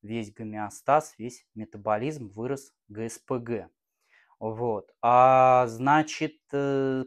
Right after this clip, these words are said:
по поводу цифр. Все хотят конкретных цифр Г С П Г. Я все-таки считаю, что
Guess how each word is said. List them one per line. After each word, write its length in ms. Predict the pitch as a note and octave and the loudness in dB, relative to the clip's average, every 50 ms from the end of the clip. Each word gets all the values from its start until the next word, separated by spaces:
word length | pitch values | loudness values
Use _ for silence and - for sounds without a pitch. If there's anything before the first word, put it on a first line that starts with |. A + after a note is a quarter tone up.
| - - | -2 2
по 120 | C#3 C3 | 2 2
поводу 540 | C3 - F3 F3+ E3+ D#3+ D#3 C#3 C3 C#3 C3+ | 2 0 -6 -4 -2 -4 -4 -4 -6 -10 -10
цифр. 500 | - _ - - G#3 F3 - - A#2 - | -10 _ -8 -4 -4 -4 -4 -6 -12 -12
Все 240 | - - - - D3 | -14 -12 -8 -6 -6
хотят 440 | C3+ - C#3 B2+ - - B2+ A#2+ - | -4 -2 -4 -4 -4 -4 -6 -6 -6
конкретных 640 | - B2+ B2 B2+ - - B2+ B2 - - A2 G#2 _ | -6 -6 -6 -6 -6 -6 -4 -4 -4 -6 -10 -14 _
цифр 400 | _ - B2 A2 - - G#2+ G#2 | _ -12 -12 -12 -10 -12 -18 -16
Г 200 | G2+ G#2 A2+ G#2+ G2+ | -12 -10 -10 -10 -10
С 100 | - - | -10 -14
П 180 | _ - A#2+ A#2 | _ -8 -8 -8
Г. 380 | A#2 B2+ D#3 G#3 B3+ B3+ - _ _ _ _ _ _ _ _ _ - | -4 0 2 2 2 2 -2 _ _ _ _ _ _ _ _ _ -10
Я 500 | A#2+ A#2 A2+ A2+ C3 E3 G3 A3 A#3 - _ _ _ | -10 -8 -4 0 2 4 4 4 2 -2 _ _ _
все-таки 580 | - - - - D3 - - - - _ - G#2 | -20 -14 -8 -8 -8 -8 -8 -12 -20 _ -18 -18
считаю, 480 | - - - - - C#3+ D#3 D#3+ D3+ B2 | -16 -16 -8 -2 2 4 4 4 4 0
что 420 | - - - - A2+ G#2+ G#2+ - | -4 -10 -10 -6 -6 -6 -6 -6